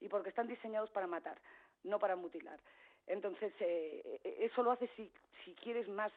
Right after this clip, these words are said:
difícil todavía y más costoso. Son operaciones, además, que por, por mucho esfuerzo que se ponga y por mucho ay-, mucha ayuda internacional que se reciba, llevan muchísimos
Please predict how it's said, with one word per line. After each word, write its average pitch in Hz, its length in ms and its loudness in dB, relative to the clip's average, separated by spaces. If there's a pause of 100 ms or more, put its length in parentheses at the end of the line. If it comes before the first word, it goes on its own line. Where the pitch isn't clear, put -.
difícil 202 400 -8
todavía 196 420 -2 (400)
y - 80 -4
más 202 180 -2
costoso. 170 420 -6 (240)
Son 233 120 6
operaciones, 277 500 4
además, 214 340 -2
que 190 100 -8
por, 165 160 -8 (220)
por 160 160 -6 (720)
mucho 262 240 0
esfuerzo 196 440 -2
que 170 100 -6
se 180 100 -8
ponga 160 340 -4
y 160 60 -6
por 165 160 -6
mucho 226 400 2
ay-, 196 100 6 (100)
mucha 196 280 0
ayuda 214 300 2
internacional 175 600 -4
que 160 100 -12
se 165 120 -8
reciba, 240 420 -4 (760)
llevan 233 320 6
muchísimos 214 480 -6